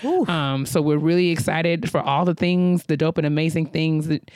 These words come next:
Speaker 2: she's doing, despite the challenges that she's faced in twenty nineteen. We're looking forward to twenty twenty being an amazing year for her. So y'all,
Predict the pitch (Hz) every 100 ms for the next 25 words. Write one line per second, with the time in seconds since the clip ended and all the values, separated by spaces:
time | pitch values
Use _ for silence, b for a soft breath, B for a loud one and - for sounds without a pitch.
0 | B - - 175 143 170 170 165 165 151
1 | - 165 160 - 156 151 160 151 156 -
2 | 143 - 151 196 - - 147 156 147 139
3 | 139 - 160 147 147 143 139 147 143 147
4 | - 156 151 - 151 143 143 143 139 135
5 | 139 143 147 156 151 160 151 143 139 165
6 | 180